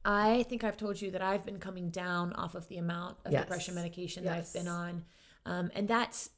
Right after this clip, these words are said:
Speaker 1: it's interesting that the person that really decided that it would be okay for me to be on medicine, my dad,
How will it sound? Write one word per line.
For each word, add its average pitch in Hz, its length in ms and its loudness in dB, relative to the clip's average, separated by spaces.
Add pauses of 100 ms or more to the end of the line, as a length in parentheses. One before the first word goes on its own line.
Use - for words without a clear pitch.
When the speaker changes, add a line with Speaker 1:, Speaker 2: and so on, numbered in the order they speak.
Speaker 1:
it's - 180 -2
interesting 240 480 0
that - 280 4 (1000)
the 208 140 2
person 233 480 4
that - 220 0 (480)
really 208 280 10
decided 196 460 -2
that 202 100 0
it - 60 -2
would 185 100 -2
be 190 120 0
okay 185 200 -4
for 190 180 -8
me 180 200 -6
to 175 80 -6
be 180 160 -10
on 175 100 -6
medicine, 233 460 -2
my 180 100 -4
dad, 190 460 0